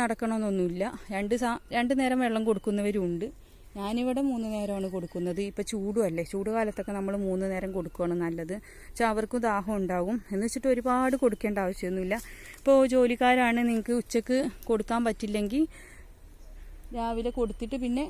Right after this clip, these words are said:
ഉച്ചക്കുള്ള വെള്ളം നമ്മൾ പുൽത്തൊട്ടി ഉള്ളത് നല്ലതാണ് ട്ടോ. പുൽത്തൊട്ടിയൊക്കെ ഉണ്ടാകുമ്പോൾ അതിൽ വേസ്റ്റ് ഒന്നും വീഴില്ല. അപ്പോൾ അതിൻ്റെ ഒരു സൈഡിൽ നമ്മൾ പാത്രത്തിൽ വെള്ളം വെച്ച് കൊടുത്ത് പോവുകയാണെങ്കിൽ അവർക്ക് ദാഹിക്കുന്ന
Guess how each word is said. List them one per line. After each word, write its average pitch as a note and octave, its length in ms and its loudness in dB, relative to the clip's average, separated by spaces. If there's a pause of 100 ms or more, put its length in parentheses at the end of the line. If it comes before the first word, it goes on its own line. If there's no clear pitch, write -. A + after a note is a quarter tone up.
(140)
ഉച്ചക്കുള്ള B3+ 480 2
വെള്ളം A#3+ 280 4
നമ്മൾ A3+ 160 2 (320)
പുൽത്തൊട്ടി C4 440 4 (560)
ഉള്ളത് A3 280 4 (100)
നല്ലതാണ് F#3 480 2
ട്ടോ. F#3+ 140 0
പുൽത്തൊട്ടിയൊക്കെ A3 520 0
ഉണ്ടാകുമ്പോൾ F#3+ 420 2
അതിൽ F#3+ 140 0 (480)
വേസ്റ്റ് A#3+ 300 6
ഒന്നും A#3+ 200 6
വീഴില്ല. F3+ 340 2
അപ്പോൾ G3+ 160 0
അതിൻ്റെ G3+ 260 0
ഒരു G#3 120 0
സൈഡിൽ G#3 320 4 (120)
നമ്മൾ G3+ 160 2 (140)
പാത്രത്തിൽ G3 400 0 (100)
വെള്ളം G3+ 260 2
വെച്ച് G3 160 -6
കൊടുത്ത് G3 260 -4
പോവുകയാണെങ്കിൽ G3 500 -2 (500)
അവർക്ക് G#3 340 0
ദാഹിക്കുന്ന G#3+ 360 0